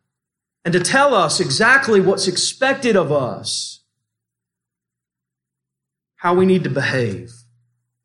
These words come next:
how we need to treat one another, because we are God's household. But he also says that we are the church of the living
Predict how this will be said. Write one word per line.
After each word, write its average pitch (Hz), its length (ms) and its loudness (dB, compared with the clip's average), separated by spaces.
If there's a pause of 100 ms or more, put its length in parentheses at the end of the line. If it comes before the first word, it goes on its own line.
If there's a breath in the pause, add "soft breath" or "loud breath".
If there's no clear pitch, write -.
(140)
how 151 180 -2
we 147 120 2
need 135 180 0
to 110 60 -8
treat - 580 -4 (400)
one 120 180 -8
another, 117 320 -8
because 123 1080 -4 (320)
we 180 80 -18
are 160 40 -14
God's 147 760 -4 (220)
household. 113 580 -12 (1040)
But 175 80 2
he 185 60 6
also 220 340 2
says 180 340 2
that 160 160 2
we 208 160 2
are 180 540 0 (200)
the 160 160 -2
church 247 480 0
of 190 140 2
the 170 80 0
living 214 800 0